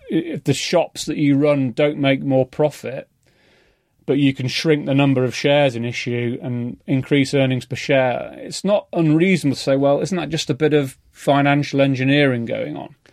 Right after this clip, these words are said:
I'm not saying it's not always positive, but in some cases it isn't. The other thing to bear in mind with buybacks, which I mentioned in the article, is that,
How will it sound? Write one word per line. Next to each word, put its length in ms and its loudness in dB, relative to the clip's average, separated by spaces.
I'm 100 2
not 140 2
saying 260 2
it's 140 -4
not 200 2
always 500 2
positive, 520 -4
but 120 -6
in 80 -4
some 240 -2
cases 320 0
it 80 -4
isn't. 380 -4
The 120 2
other 200 4
thing 280 -2
to 120 -16
bear 240 0
in 100 0
mind 260 -2
with 160 -6
buybacks, 640 2
which 160 -8
I 120 2
mentioned 420 0
in 80 -4
the 80 -4
article, 580 -6
is 300 2
that, 260 0